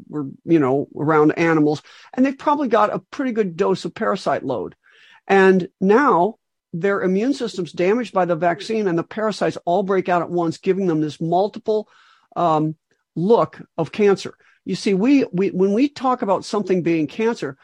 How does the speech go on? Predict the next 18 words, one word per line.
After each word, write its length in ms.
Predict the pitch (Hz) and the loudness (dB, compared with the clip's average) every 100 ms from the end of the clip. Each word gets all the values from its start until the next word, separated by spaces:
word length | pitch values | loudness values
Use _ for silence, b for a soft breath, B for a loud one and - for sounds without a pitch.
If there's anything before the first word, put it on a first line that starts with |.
| b b 208 | b b -4
we 100 | 285 | 0
just 180 | 302 | 0
show, 240 | - 214 190 | 0 2 2
we 180 | 208 247 | 0 -4
just 180 | 269 | -4
look 180 | 202 190 | -4 0
at 60 | 180 | 2
an 80 | 170 | 2
M 120 | 170 | 2
R 140 | 165 | 2
I 160 | 190 240 | 2 2
and 160 | 156 | 0
we 80 | 156 | -2
see 300 | 160 - 240 | -4 -6 -4
that 200 | 196 135 | -2 -4
it's 160 | 151 - | -6 -2
got 220 | 165 147 | -2 0
multiple 680 | 165 175 202 190 - 160 | 0 0 0 -4 -2 -2